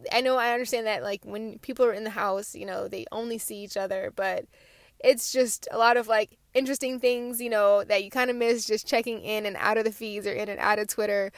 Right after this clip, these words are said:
but that's just what I've been observing, um, so far in the past, you know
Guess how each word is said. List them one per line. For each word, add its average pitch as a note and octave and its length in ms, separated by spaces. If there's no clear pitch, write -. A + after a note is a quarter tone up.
but G3+ 300
that's C4+ 260
just C4+ 160
what A#3+ 120
I've A3+ 220
been G#3+ 160
observing, G#3 840
um, F#3+ 300
so G#3 180
far G3 280
in G3 80
the G#3 80
past, G3 500
you G#3+ 140
know G#3 320